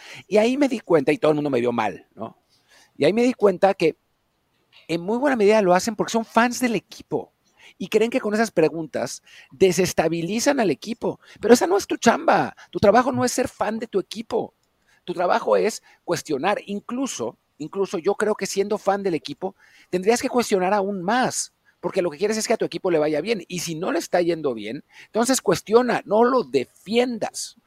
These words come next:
O sea, no se trata de, de, o sea, tú no traes puesta la camiseta como periodista.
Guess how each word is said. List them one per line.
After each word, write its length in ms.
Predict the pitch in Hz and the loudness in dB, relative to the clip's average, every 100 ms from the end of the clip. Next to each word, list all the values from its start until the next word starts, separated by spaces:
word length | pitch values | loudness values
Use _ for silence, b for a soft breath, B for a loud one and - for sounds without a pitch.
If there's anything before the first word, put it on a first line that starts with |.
| _ | _
O 80 | 135 | 0
sea, 160 | 196 - B | 0 0 B
no 120 | - 214 | -4 -2
se 100 | 240 | 0
trata 260 | 226 233 | 0 2
de, 160 | 202 156 B B - | 2 0 B B -2
de, 180 | 156 - | -2 -2
o 60 | 151 | -6
sea, 100 | - | -6
tú 160 | 220 | -6
no 200 | 226 233 | -4 -4
traes 300 | - 208 220 | 0 0 0
puesta 320 | - 196 - | -2 -4 -2
la 100 | 196 | -4
camiseta 720 | - 139 110 - 175 - 147 - | -4 -6 -6 -6 -6 -4 -4 -4
como 200 | 117 107 | -12 -10
periodista. 640 | 113 113 107 107 - - | -8 -8 -8 -10 -14 -18